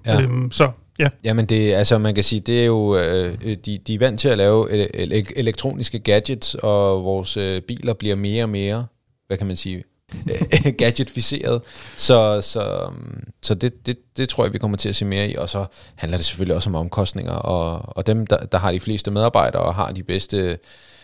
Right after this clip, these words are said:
Speaker 1: hvad kan man sige, øh, om, om, og hvis de er omstillingsparate, jamen så, så er det der,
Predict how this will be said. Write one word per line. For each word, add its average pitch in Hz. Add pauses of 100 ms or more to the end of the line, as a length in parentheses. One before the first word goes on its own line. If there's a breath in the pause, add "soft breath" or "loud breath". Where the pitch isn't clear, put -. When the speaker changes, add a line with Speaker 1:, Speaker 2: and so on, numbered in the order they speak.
(180 loud breath)
Speaker 1:
hvad -
kan 90
man 87
sige, 87
øh, 87
om, 92
om, 92
og 104
hvis 92
de 104
er 95
omstillingsparate, 95
jamen 92
så, 95
så -
er 95
det 95
der, 92